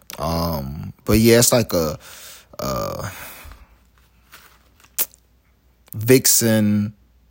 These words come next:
siren, assertive woman sexual song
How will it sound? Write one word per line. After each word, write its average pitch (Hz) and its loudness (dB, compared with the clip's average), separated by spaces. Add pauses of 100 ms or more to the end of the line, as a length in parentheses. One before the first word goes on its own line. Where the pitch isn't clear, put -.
(300)
siren, 104 4 (960)
assertive 110 6
woman 104 4
sexual 92 -2
song - -8